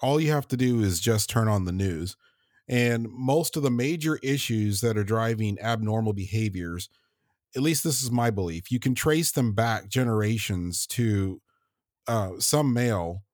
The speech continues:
at some origin. So it could have been a guy who was a dad. It could go back to a grandparent. It could even go back to a great grandparent who, f-,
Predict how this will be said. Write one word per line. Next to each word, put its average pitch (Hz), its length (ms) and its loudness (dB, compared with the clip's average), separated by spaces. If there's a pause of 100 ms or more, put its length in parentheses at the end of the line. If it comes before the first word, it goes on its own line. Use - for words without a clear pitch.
(400)
at 120 200 0
some 139 280 2
origin. 101 480 0
So 127 180 2
it 131 100 0
could 170 140 4
have 165 80 2
been 151 140 4
a 127 80 2
guy 120 540 0
who 120 460 0 (160)
was 110 380 -2
a 101 60 0
dad. 135 460 2
It 113 180 -4
could 101 160 -4
go 110 240 2
back 104 420 -2
to 110 180 -2
a 95 60 -2
grandparent. 151 800 -2 (400)
It 165 160 2
could 156 120 4
even 139 220 2
go 120 200 2
back 113 320 -2
to 113 160 2
a 98 60 -2
great 123 500 -2 (200)
grandparent 104 800 -2 (520)
who, 117 160 2
f-, 101 120 -6